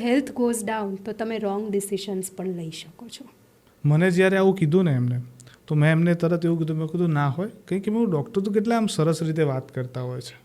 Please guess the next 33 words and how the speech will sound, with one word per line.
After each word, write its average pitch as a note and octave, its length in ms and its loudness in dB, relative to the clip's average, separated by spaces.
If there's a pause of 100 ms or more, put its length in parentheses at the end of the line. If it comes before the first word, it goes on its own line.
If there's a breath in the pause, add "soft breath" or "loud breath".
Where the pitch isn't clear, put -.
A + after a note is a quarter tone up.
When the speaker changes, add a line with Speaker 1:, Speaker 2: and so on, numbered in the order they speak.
(320)
Speaker 2:
જેન્ટલી, C3+ 520 -2
શાંતિથી C3+ 480 -2
સમજાવે C3 500 -2
તમને C3 260 -4
પ્રોબ્લેમ B2+ 380 -8
હોય." C#3+ 100 -12
તો F#3 100 -10
મેં G#3+ 120 -6
કીધું, A3+ 200 0
"એમના F3+ 320 0
ફેસ F#3 400 2
ઉપરથી F#3 540 0
ને F3 80 0
વાત D#3 300 -4
ઉપરથી F3 320 -4
તો F#3+ 120 -4
મને F#3+ 180 -4
લાગતું F#3 420 -4
જ D3 40 -4
નથી." C3+ 240 -8 (1200 soft breath)
So, G3 340 6 (400)
આ E3+ 140 6
એક G#3+ 200 4
પ્રશ્ન A3 320 4
છે, G3+ 260 2
આ E3+ 200 4 (380)
કે G3 80 0
એ F#3+ 200 4
લોકો G3+ 200 0
આટલું G#3 500 0 (120)
સરસ E3 320 2
રીતે F#3 220 0
પોતાને, F3 580 -2